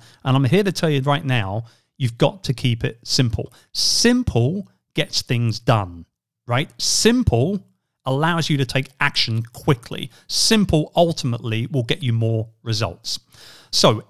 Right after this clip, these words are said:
in those three days that we're gonna spend together,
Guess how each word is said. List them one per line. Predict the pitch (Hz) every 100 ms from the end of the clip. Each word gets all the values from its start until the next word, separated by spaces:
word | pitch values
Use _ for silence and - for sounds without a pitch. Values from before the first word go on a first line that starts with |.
| _
in | 214 285
those | 311 294 269
three | - 190 202 180
days | 170 151 123
that | 151
we're | 143
gonna | 143 131
spend | - 165 151 - - _
together, | - 120 131 104 92